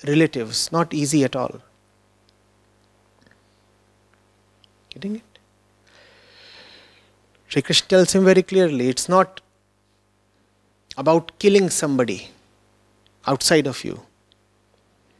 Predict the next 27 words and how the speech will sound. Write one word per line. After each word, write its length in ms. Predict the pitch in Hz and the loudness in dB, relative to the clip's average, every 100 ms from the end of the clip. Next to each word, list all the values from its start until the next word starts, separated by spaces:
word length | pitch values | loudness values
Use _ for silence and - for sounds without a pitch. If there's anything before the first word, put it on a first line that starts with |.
| _ _ _ _ _ _ | _ _ _ _ _ _
You 140 | 143 | 0
have 180 | 156 156 | 0 0
to 80 | 175 | -6
fight 540 | - 185 190 202 - _ | -2 4 6 4 0 _
your 340 | 170 175 185 - | -2 2 2 0
own 1000 | 185 202 233 247 254 247 190 123 110 107 - _ _ _ _ _ _ _ _ _ _ _ _ | 0 6 8 10 8 6 4 0 -6 -10 -16 _ _ _ _ _ _ _ _ _ _ _ _
inner 340 | 190 202 202 170 | 4 6 4 2
weakness. 880 | 180 170 175 123 104 - - - - _ _ _ _ _ _ _ _ _ _ _ _ _ _ _ _ _ - - | -2 -4 -6 -6 -4 -6 -8 -10 -20 _ _ _ _ _ _ _ _ _ _ _ _ _ _ _ _ _ -20 -4
As 180 | 139 147 | 0 2
far 140 | 190 185 | 4 2
as 160 | 185 | 2
those 180 | 170 175 | 0 -2
people 200 | 175 202 | 2 4
are 80 | 214 | 4
concerned 520 | 208 196 - 208 220 | 0 -8 -4 -2 0
who 100 | 180 | 0
you 140 | 185 180 | 0 0
see 220 | - 185 | -2 -4
present 380 | 185 165 185 196 | -2 -2 0 0
in 120 | 185 | -2
front 260 | 190 190 | -4 -2
of 140 | 208 - | -4 -2
you, 120 | 220 | 2
they 100 | 202 | 4
are 80 | 196 | 6
already 300 | 185 180 180 | 6 4 4
dead. 300 | 151 110 | 4 2